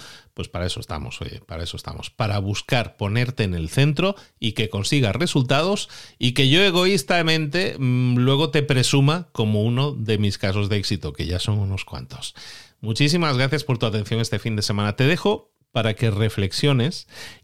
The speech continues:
y te invito a que la próxima semana juntos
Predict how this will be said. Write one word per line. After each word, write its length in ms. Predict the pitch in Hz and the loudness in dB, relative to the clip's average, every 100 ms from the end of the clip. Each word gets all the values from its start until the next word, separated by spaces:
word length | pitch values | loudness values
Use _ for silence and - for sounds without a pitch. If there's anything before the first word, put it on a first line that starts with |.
| _ | _
y 180 | - 220 | 0 0
te 180 | - 147 | 2 4
invito 800 | 123 113 113 196 - 113 214 _ | 4 4 2 0 -2 -6 -6 _
a 160 | 135 127 | -4 -2
que 160 | 127 123 | 0 2
la 260 | 113 110 | 2 0
próxima 580 | 151 190 - 143 131 175 | 0 0 2 2 2 2
semana 640 | - 113 104 101 127 190 _ _ | 0 0 0 0 -2 -6 _ _
juntos 840 | _ - 147 196 170 101 147 - | _ -2 2 4 2 0 -2 -6